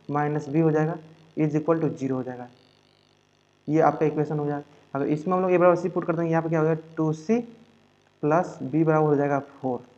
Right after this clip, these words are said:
ये हो गया आपका second equation, ठीक है। तो आप easily calculate कर सकते हैं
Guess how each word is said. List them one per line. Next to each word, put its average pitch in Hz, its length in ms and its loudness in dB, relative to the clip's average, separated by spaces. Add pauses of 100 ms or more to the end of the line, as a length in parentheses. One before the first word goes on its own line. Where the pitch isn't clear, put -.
(800)
ये 139 60 -4
हो 135 60 -2
गया 135 80 -2
आपका 131 140 -4
second 135 260 -6
equation, 131 260 -10 (420)
ठीक 175 80 -2
है। 165 60 0
तो - 320 -6
आप 143 240 2
easily 156 240 4
calculate 160 420 4
कर 151 120 2
सकते 147 240 -2
हैं 147 180 -2